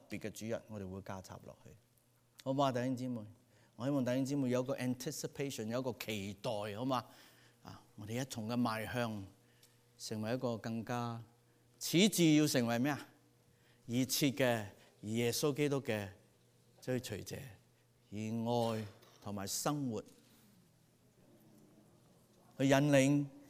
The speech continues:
各族、各方嘅人歸向上帝。我哋一齊祈禱。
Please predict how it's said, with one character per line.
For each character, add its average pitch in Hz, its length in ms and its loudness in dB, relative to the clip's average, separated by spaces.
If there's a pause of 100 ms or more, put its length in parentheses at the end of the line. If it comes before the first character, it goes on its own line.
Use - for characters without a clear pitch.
(200)
各 139 140 4
族、 135 240 2 (720)
各 127 160 -2
方 139 260 2
嘅 117 120 2
人 98 200 -6 (520)
歸 123 260 2
向 98 180 -8 (360)
上 90 400 -12
帝。 - 80 -16 (180)
我 110 80 -8
哋 113 60 -2
一 113 40 -2
齊 110 220 -4
祈 147 100 -12
禱。 - 160 -12